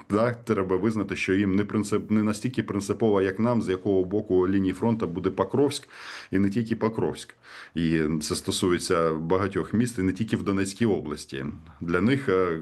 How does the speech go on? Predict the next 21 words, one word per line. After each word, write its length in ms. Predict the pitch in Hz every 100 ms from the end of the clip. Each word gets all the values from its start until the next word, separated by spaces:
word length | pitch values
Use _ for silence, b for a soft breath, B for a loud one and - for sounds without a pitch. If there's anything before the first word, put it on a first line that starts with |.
| 85
стратегічно 640 | 82 - - 107 117 - 90
головне, 300 | 90 92 87
щоб 180 | - -
Україна 360 | 76 87 85 80
була 200 | 90 87
незалежною 600 | 101 101 98 82 87 95
державою, 600 | 113 127 175 127 92 82
а 80 | 85
де 140 | 92
буде 220 | 98 98 98
лінія 240 | 104 107
фронту, 360 | - 160 165 104
ну, 160 | 151
це 200 | 131 104
таке, 380 | - 92 78 65 - B B B B
вже, 360 | 85 87 92 85 -
м, 180 | 87 80 B B B B
як 240 | 98 101
складеться. 680 | - 127 113 85 - - 65 73 - - - 76 76 -
Нам 320 | 101 117 143
с-, 480 | 135 113 104 98